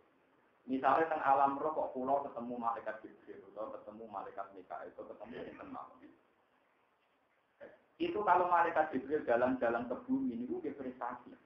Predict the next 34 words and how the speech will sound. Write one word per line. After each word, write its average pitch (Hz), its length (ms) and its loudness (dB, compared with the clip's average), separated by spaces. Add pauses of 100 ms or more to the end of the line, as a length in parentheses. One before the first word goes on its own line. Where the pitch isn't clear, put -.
(600)
Mergo 160 400 2
nganggep 127 560 -2
melalang 135 640 4
buana 117 480 2
roh 123 160 0
alam 123 480 0
di 110 100 -12
luar 110 300 0
malakut. 98 440 -2 (600)
Nggih, 98 160 -6
roh 113 160 0
alam 131 400 4
di 113 120 -6
luar 110 200 2
napa? - 340 -2 (720)
Loh, 110 160 -6
ternyata 135 400 2
gaweane 113 400 2
pangeran 127 480 0
ku 143 160 0
ana 139 160 -4
bumi 123 320 2
bareng. - 320 -4 (720)
Ana 123 220 2
dinosaurus 117 640 0
bareng, 104 240 4
malaikat 156 320 2
Jibril 147 320 4
ya 131 80 4
gawok. 131 640 8
Ternyata 139 560 6
gaweane 123 320 8
pangeran 139 400 6
ora 143 180 6